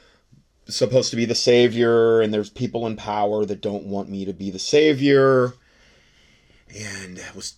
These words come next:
total propaganda. It would be like, it would be like Sympathy for the Devil, like the Rolling Stones song. I'm sure that if Hitler, of all people, writes his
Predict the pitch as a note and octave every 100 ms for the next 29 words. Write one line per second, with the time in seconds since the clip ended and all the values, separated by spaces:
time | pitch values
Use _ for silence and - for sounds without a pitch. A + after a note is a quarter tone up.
0 | _ - E3+ B2 A2+ G#2 F#2 A2+ G3 F#3
1 | G#3+ C#4 B3+ F#3 E3+ E3 D#3 G3+ D3 -
2 | C#3+ C3 C3 C#3 C#3 A#2 E2+ F2 A2 _
3 | _ G2+ - G#2 G#2 G#2 G2+ - G2+ F2+
4 | - E2 F2 - _ - - - - _
5 | _ _ - E3 F3+ - - A#3+ D4 C#4
6 | E3 - - - G#3+ - E2+ D2 _ _
7 | - B2 C3+ D3+ D3 C3 G2 - G#2+ A2
8 | C3+ F#3+ - G3+ E3